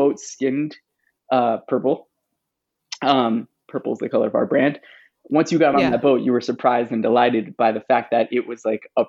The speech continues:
Speaker 1: pre-party to your festival. So you were riding with us basically in our D J and our hype people and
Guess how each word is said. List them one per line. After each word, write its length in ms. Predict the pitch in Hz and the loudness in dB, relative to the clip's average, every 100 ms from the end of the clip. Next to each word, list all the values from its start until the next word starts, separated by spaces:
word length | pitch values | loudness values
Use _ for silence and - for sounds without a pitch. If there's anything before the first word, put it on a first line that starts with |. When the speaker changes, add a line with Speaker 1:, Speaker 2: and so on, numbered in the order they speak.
| - | -4
Speaker 1:
pre-party 640 | - 143 135 - 123 117 113 - | 0 2 2 0 2 2 -2 -2
to 80 | |
your 180 | 120 117 - | -4 -4 -4
festival. 460 | - 120 - 120 117 | -2 -2 -2 -6 -6
So 120 | - | -2
you 160 | 123 123 | 0 2
were 100 | 123 | 2
riding 500 | 117 123 123 135 127 123 | 2 2 2 2 2 2
with 180 | 123 | 0
us 160 | 123 113 | 0 -2
basically 520 | - 120 - 113 120 113 | -2 -2 -2 -4 -2 0
in 80 | |
our 120 | 110 113 | -2 0
D 240 | 131 127 | 4 4
J 340 | 120 117 110 110 _ - - | 6 4 4 2 _ -20 -2
and 120 | 113 | 2
our 100 | 117 - 147 | 2 2 0
hype 200 | 127 - | 0 0
people 480 | 147 127 120 120 120 | -2 2 2 4 2
and 160 | 123 | 0